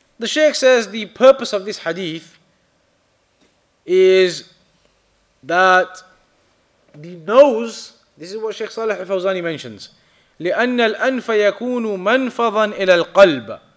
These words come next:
وهو منفض مفتوح ليس عليه غلق فالشيطان يبيت عليه من أجل أن يؤثر على قلب الإنسان وإن كان الإنسان لا يشعر بذلك ولا يدري به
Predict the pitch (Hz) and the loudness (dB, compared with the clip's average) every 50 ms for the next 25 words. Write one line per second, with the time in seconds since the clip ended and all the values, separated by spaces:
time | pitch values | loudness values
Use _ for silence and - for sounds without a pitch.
0 | _ _ _ _ _ _ _ _ _ _ _ _ - 160 165 160 180 202 208 208 | _ _ _ _ _ _ _ _ _ _ _ _ -6 -4 -2 0 0 2 2 2
1 | 196 190 208 240 262 262 247 226 - - 220 214 202 175 165 170 165 180 180 175 | 2 2 2 2 2 2 0 -2 0 2 2 2 2 0 -4 -10 -12 -6 -6 -6
2 | 160 - - - - 247 269 269 247 208 160 - - - 139 143 185 226 240 - | -6 -6 -10 -14 -8 -4 0 2 2 2 2 -2 -8 -14 -10 -10 -8 -8 -8 -6
3 | - 202 175 165 165 170 180 196 196 185 165 165 156 131 123 151 160 139 - - | -4 -2 0 0 0 0 0 -2 -4 -6 -6 -8 -8 -2 -2 -2 -2 -2 -6 -14
4 | - _ _ _ _ _ _ _ _ _ _ _ _ - 170 165 - - - - | -20 _ _ _ _ _ _ _ _ _ _ _ _ -8 -8 -8 -6 -8 -6 -6
5 | 170 165 160 165 - 185 208 214 214 208 196 196 185 180 180 170 180 214 226 202 | -4 -4 -6 -4 -2 0 0 0 0 0 -2 -2 0 0 0 -2 -2 -6 -8 -8
6 | 165 190 185 160 151 180 196 208 220 196 180 190 185 180 180 - - 214 220 202 | -6 -4 -2 -2 0 0 0 -2 -4 -4 -6 -8 -8 -10 -10 -6 -4 -4 -4 -2
7 | 185 180 190 180 180 180 175 180 - 220 226 - - - 196 196 180 165 156 165 | -4 -6 -6 -4 -6 -6 -6 -4 -4 -4 -6 -6 -8 -6 -4 -2 -2 0 0 -2
8 | 175 170 165 165 - 262 277 277 220 202 185 - 160 160 135 - - 120 104 87 | -2 -2 -4 -4 0 0 0 0 0 -2 -4 -4 -8 -14 -16 -16 -16 -16 -16 -18
9 | _ _ _ _ _ _ _ _ _ _ _ _ _ _ _ _ - 156 170 180 | _ _ _ _ _ _ _ _ _ _ _ _ _ _ _ _ -6 -4 -2 -2
10 | 233 254 240 214 - 226 247 262 262 262 247 240 240 226 233 220 190 - 220 226 | -2 -2 -2 -2 -2 0 2 2 2 4 2 2 0 0 -4 -6 -6 -2 -2 -2
11 | 226 220 214 214 214 220 214 190 185 180 190 196 190 190 185 190 196 190 185 165 | -2 -2 -2 -2 0 0 0 -2 -4 -4 -4 -4 -2 -2 2 2 2 2 2 0
12 | - 175 170 165 160 156 151 135 139 139 143 180 233 208 | -4 -6 -6 -4 -6 -6 -8 -8 -10 -10 -2 0 0 0